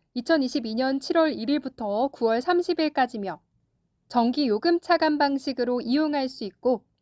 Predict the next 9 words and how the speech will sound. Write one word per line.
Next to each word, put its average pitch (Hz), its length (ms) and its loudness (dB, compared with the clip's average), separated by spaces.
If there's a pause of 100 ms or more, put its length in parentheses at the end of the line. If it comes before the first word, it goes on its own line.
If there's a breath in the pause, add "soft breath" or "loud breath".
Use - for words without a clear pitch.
(680)
겨울 240 260 6
바우처 320 460 6
이용 254 240 0
기간은 240 440 -4 (280)
이천이십이 240 600 0
년 254 220 0
시월 330 360 2
십이 233 280 -4
일부터 240 680 -4